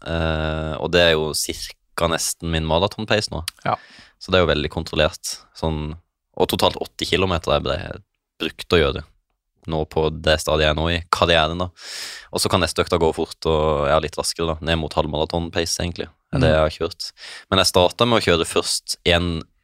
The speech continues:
Speaker 1: rolig joggetur, og så terskel. Jeg hoppet ikke rett
Speaker 2: Ja.
Speaker 1: på dobbelt terskel. Jeg ventet først kroppen først litt til å bare gå ut to ganger i løpet av en dag.
Speaker 2: Ja.
Speaker 1: Det funker bra.
Speaker 2: Ja, det er jo interessant. Jeg tenkte her at, eh,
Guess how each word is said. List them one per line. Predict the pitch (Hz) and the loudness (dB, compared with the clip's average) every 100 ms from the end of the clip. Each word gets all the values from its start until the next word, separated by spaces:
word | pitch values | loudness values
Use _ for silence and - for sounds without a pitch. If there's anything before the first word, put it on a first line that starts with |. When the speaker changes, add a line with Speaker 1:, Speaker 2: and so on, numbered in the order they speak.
| _ - | _ -2
Speaker 1:
rolig | 85 82 82 | 0 2 4
joggetur, | 78 65 - 85 | 2 2 0 0
og | 64 | 0
så | - 78 | -2 0
terskel. | - - - - _ _ | 0 -2 -6 -10 _ _
Jeg | - | 0
hoppet | 87 92 | 2 2
ikke | 101 107 | 2 2
rett | 147 | 2
Speaker 2:
Ja. | 175 | 0
Speaker 1:
på | 180 | 2
dobbelt | 82 78 | 2 2
terskel. | - - - - _ _ _ _ _ _ _ _ | 0 -2 -6 -12 _ _ _ _ _ _ _ _
Jeg | - | 0
ventet | 82 90 87 | 0 0 -2
først | 95 - | 0 -2
kroppen | - - 82 85 82 | -4 -4 -2 -2 -4
først | - - - | -4 -4 -2
litt | 78 | -2
til | - 80 | 2 4
å | |
bare | 78 76 69 - | 4 4 0 -4
gå | 78 82 | 0 2
ut | 80 - | 2 0
to | - 80 | -2 0
ganger | 76 82 87 - | 0 -2 -8 -6
i | 78 | -4
løpet | 78 | -2
av | 76 | 0
en | |
dag. | 78 92 90 - | 0 -2 -6 -2
Speaker 2:
Ja. | 120 175 202 - _ - | 0 0 -2 -8 _ -4
Speaker 1:
Det | 92 | -2
funker | - 120 78 | -2 -2 -2
bra. | 69 - _ - | -2 -6 _ -2
Speaker 2:
Ja, | |
det | 143 143 | 2 4
er | 185 | 6
jo | 147 | 4
interessant. | 135 135 135 | 0 0 0
Jeg | 135 135 160 180 180 | 4 4 6 4 0
tenkte | - 160 120 - | 2 2 2 2
her | 131 123 | 4 2
at, | 127 - | 0 0
eh, | 135 131 131 | 2 4 4